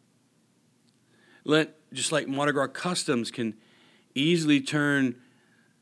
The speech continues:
from its urgency or renewal if it is not connected to the reality of our lives.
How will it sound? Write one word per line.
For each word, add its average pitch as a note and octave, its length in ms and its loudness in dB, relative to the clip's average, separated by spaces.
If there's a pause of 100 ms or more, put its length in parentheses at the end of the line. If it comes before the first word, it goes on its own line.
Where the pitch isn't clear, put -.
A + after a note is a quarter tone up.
(120)
from C#3 480 -2 (100)
its B2 220 -4 (320)
urgency B2 1080 2 (640)
or A#2 120 -2
renewal B2 960 2 (1040)
if A2+ 160 -12
it A#2+ 80 -4
is A2 100 -6
not A#2+ 220 -2
connected B2+ 460 -4
to B2+ 80 -6
the A#2 120 -2
reality A2+ 680 0
of G#2+ 100 -6
our G#2 160 -6
lives. G2+ 840 -12